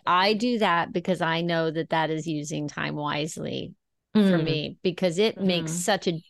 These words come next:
Speaker 1: difference in how I tee up my day and what's
Speaker 2: Right.
Speaker 1: gonna happen with the rest of my day and my,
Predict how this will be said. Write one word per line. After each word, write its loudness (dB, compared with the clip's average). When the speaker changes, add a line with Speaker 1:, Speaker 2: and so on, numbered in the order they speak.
Speaker 1:
difference -2
in -4
how -4
I 0
tee 0
up 0
my -6
day -2
and 2
what's 0
Speaker 2:
Right. -14
Speaker 1:
gonna 0
happen -4
with -4
the -4
rest -4
of -6
my -4
day -2
and -6
my, -4